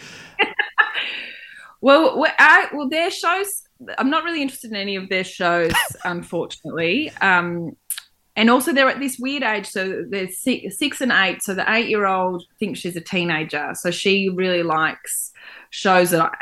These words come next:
Speaker 1: I, um, that the six-year-old hates. The six-year-old still likes cartoons.
Speaker 2: Yep.
Speaker 1: So it's very, very rarely that Venn diagram, like, the middle area is, you know, where they can, like, they're watching a movie now
Speaker 2: Yeah.
Speaker 1: 'cause we're wag-, we're wagged school today,
Speaker 2: Right.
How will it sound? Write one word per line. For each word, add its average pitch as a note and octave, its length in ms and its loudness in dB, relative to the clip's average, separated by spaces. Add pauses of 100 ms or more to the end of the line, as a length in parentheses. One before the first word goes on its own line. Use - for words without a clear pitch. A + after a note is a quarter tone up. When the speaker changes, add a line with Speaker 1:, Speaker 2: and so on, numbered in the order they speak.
(120)
Speaker 1:
I, E3+ 220 2
um, D3+ 180 -8 (320)
that E3+ 220 -2
the E3+ 120 0 (200)
six-year-old E3+ 680 -4 (220)
hates. - 320 -4
The E3+ 80 -6
six-year-old F3 420 -2
still F3 160 -2
likes - 260 -2 (140)
cartoons. D#3+ 560 -2
Speaker 2:
Yep. A#2 160 -4 (320)
Speaker 1:
So F#3+ 140 0
it's F#3 80 0
very, A3 560 4
very G3 480 2
rarely F3 580 0
that D3+ 140 -4 (100)
Venn F3 220 -4
diagram, D#3+ 560 0
like, E3+ 160 -6
the F3 80 -2
middle F3+ 400 -4 (120)
area E3 640 0
is, E3+ 540 0
you E3+ 100 -4
know, D#3 180 -4
where F3 200 0
they D#3 120 -4
can, E3 320 -6
like, F3 200 -4
they're G3 80 2
watching G3+ 300 -2
a F3 40 -4
movie D#3 240 -4
now D3 260 0
Speaker 2:
Yeah. B2 120 0
Speaker 1:
'cause E3+ 260 -8
we're D#3 140 -4
wag-, C#3+ 320 -4 (100)
we're E3+ 140 -8
wagged D#3 260 0
school D#3+ 300 -6
today, C#3+ 180 -8
Speaker 2:
Right. E3+ 300 -2